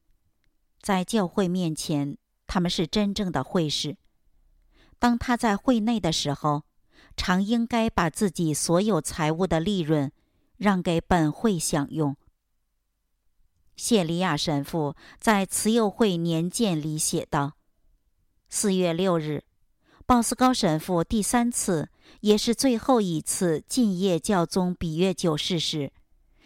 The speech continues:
教宗把会规手稿还给了他，且吩咐他把手稿交给高德枢机。这位枢机是比埃蒙人，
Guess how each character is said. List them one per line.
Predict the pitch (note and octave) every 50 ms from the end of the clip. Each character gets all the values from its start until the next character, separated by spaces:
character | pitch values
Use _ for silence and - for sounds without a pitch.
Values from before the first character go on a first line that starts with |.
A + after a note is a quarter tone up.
| - - _ _
教 | - - B3+ A3+ G3+
宗 | F#3+ - A#3+ A#3 A3+ A3
把 | - F#3+ D#3+ E3+
会 | - - B3+ A#3 G3+
规 | - - A#3+ A#3 A#3+
手 | - - G#3 D#3+ E3 E3+
稿 | - G3 E3+ D#3 D#3
还 | - - F#3+ F3 F3+ G3+
给 | - G#3 D#3+
了 | C#3+ C#3
他， | - - - E3 D3 D3 - _ _ _ _ _ _ _ _ _ _ _ _ - -
且 | - - A3+ G#3 F#3
吩 | - - A#3+ A#3 A#3 A3+
咐 | - A#3 G3+ E3 D#3 D#3 - - - _ -
他 | - B3+
把 | - A3 F3+
手 | F3 - - F3+ F3 F#3+
稿 | - A3 F#3 E3 D#3+
交 | D#3 - A3+ G3+ G#3
给 | - - F3+ D#3 D3+
高 | - - A3 A3 A3
德 | A3 - E3 C#3+
枢 | D3+ - - F#3 D3+ D3
机。 | - - D3+ C#3+ - _ _ _ _ _ _ _ _ _ _ _ _ _ _ _ _ _ _ _ _ _ _ _ _ _ _ _ _ -
这 | - A#3+ G3+
位 | E3+ F3 E3
枢 | D#3+ - F3+ F3 E3+
机 | - - F3 E3+ E3 E3 - _ _ _ _ _ _ _ _
是 | - - - A3 F#3+ F#3
比 | - - F#3+ E3
埃 | - G#3 A3+
蒙 | G#3+ G3+ E3 D#3+ F3+
人， | F#3 G3 E3 C#3+ F3+